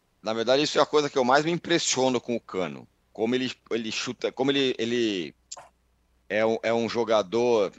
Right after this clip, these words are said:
é, que não, não desperdiça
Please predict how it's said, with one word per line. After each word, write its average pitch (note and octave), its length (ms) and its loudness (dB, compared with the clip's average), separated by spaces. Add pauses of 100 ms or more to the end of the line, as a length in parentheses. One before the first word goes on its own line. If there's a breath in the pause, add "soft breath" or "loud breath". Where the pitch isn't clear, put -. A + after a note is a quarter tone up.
(240)
é, F2 1120 -6 (420)
que A2+ 120 -8
não, A2 800 -4 (1120)
não B2 160 0
desperdiça B2 1040 2